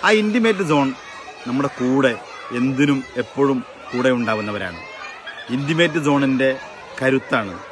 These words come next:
അവർ നൽകുന്ന ശക്തിയാണ് നമ്മളെ മുന്നോട്ട് പോകാൻ പലപ്പോഴും പ്രേരിപ്പിക്കുന്നത്.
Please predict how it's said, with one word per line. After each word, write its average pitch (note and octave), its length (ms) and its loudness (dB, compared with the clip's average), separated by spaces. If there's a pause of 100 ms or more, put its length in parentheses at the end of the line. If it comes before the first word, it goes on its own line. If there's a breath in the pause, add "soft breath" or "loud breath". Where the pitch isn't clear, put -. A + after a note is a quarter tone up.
(420)
അവർ G3 120 4 (100)
നൽകുന്ന E3 360 0
ശക്തിയാണ് B2 500 0 (480)
നമ്മളെ C3 260 0
മുന്നോട്ട് C3 380 0
പോകാൻ A#2+ 240 0 (200)
പലപ്പോഴും A#2+ 420 -4
പ്രേരിപ്പിക്കുന്നത്. A2+ 600 -6